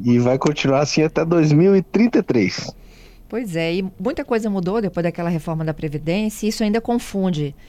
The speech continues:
Speaker 2: é, quem tá nessa reta final, quem chegou no meio da transição.
Speaker 1: É, são, são no-, duas regras que existem hoje, então isso acaba sendo bastante confuso mesmo.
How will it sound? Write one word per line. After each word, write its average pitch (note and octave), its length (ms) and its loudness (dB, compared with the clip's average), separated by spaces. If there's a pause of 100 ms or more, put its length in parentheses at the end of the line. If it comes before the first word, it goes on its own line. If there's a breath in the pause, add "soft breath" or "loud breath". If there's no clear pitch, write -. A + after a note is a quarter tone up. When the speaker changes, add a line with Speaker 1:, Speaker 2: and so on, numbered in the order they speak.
(440 soft breath)
Speaker 2:
é, D3+ 400 -2
quem F#3 160 0
tá G3 160 2
nessa F#3+ 240 -2
reta F3+ 320 -2
final, E3+ 640 0
quem G#3 240 0
chegou G3 320 0
no F3+ 80 0
meio F3+ 160 2
da F3 80 0
transição. F#3 1000 -2 (1600)
Speaker 1:
É, B2 340 2
são, C3 960 2
são C3 200 0 (100)
no-, D3+ 340 4
duas F#3+ 300 4
regras C#3 460 2
que - 100 -2
existem B2+ 420 4
hoje, A#2+ 720 4 (280)
então B2+ 360 2
isso D3 180 0
acaba C3+ 300 0
sendo C#3 240 0
bastante C#3 360 0
confuso D#3 500 2
mesmo. A2 320 2